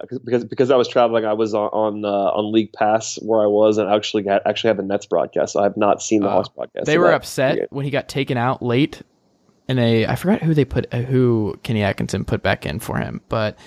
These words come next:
Speaker 2: they went small. So it was, they went small to close out that game, and I don't remember who it was that they subbed him out for. I, it could have been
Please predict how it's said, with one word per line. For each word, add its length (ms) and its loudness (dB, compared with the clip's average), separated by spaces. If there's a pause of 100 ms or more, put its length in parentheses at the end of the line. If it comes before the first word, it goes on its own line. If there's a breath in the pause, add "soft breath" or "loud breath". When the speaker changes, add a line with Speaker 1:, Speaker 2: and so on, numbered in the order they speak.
(140 loud breath)
Speaker 2:
they 100 2
went 160 2
small. 500 -2
So 300 2
it 140 -2
was, 420 -4 (380 loud breath)
they 80 0
went 140 4
small 180 4
to 60 2
close 280 0
out 160 -2
that 180 -4
game, 340 -6 (100)
and 560 2
I 60 -12
don't 200 -2
remember 340 2
who 200 2
it 100 -2
was 340 -2
that 180 -2 (160)
they 180 -4
subbed 280 -4
him 100 -4
out 200 -6
for. 360 -4
I, 140 -8 (100)
it 160 -12
could 120 0
have 100 2
been 320 4